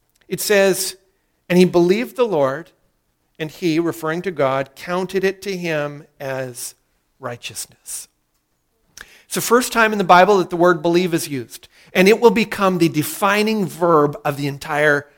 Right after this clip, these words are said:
uh, sc-, scriptures. Here we learn what it means to believe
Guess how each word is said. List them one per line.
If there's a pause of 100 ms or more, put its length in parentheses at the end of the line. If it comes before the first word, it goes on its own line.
(280)
uh,
sc-,
scriptures. (1120)
Here (340)
we
learn
what
it
means
to
believe